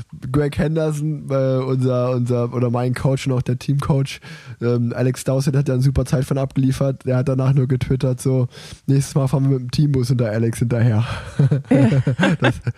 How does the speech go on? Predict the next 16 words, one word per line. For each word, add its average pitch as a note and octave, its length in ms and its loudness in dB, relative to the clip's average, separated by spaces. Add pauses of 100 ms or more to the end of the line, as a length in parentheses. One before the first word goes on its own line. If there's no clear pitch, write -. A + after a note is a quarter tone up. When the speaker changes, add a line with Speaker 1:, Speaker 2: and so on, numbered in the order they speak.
(260)
Speaker 1:
das C3 240 -2 (320)
war C#3+ 80 0
auch B2+ 240 0
ein B2+ 400 0
ziemlich C#3 540 -2
treffender C3 420 0
Vergleich. A#2+ 560 -2 (420)
Ähm, B2+ 460 0 (640)
nee, D3+ 120 2
aber D3 220 -2
genau, D3 200 -2
was C3+ 120 -2
ich C3+ 60 -12
sagen C#3+ 240 -2
wollte, C#3 180 0
ist, B2 300 -4